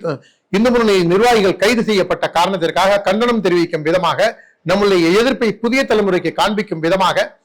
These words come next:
நாம் அப்போது புதிய தலைமுறையை நாம் புறக்கணித்தோம். அந்த காலகட்டத்துல எஸ் சி சேகர் தொடர்ந்து போய் இதுக்கு பேட்டி கொடுத்துட்டு இருந்தாரு. அஹ், புதிய தலைமுறைக்கு பேட்டி கொடுத்துட்டு இருந்த கால, காலத்துல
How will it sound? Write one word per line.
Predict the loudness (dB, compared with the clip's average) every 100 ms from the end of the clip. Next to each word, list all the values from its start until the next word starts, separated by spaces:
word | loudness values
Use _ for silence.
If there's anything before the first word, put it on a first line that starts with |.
| _ -4
நாம் | -2 0
அப்போது | 0 0 0 0
புதிய | 0 -2 0
தலைமுறையை | 0 0 0 0
நாம் | -2 -4
புறக்கணித்தோம். | -4 -2 -4 -2 -4 -4 _ _ _
அந்த | -2 0 0
காலகட்டத்துல | 2 0 0 -4 0 2 2
எஸ் | 2
சி | 0
சேகர் | 0 0 0 -2
தொடர்ந்து | 0 0 0 -2
போய் | 0 -2 -2 _ _ _ -4
இதுக்கு | -2 0
பேட்டி | 0 0 0
கொடுத்துட்டு | -4 -4 -6 -4
இருந்தாரு. | -2 0 -2 -4 _ _ _ _
அஹ், | 0 2 0
புதிய | 0 0 2
தலைமுறைக்கு | 2 2 0 0
பேட்டி | -2 -2
கொடுத்துட்டு | -2 -2 -4
இருந்த | -4 -2
கால, | 0 2 0
காலத்துல | 0 0 0 0 -2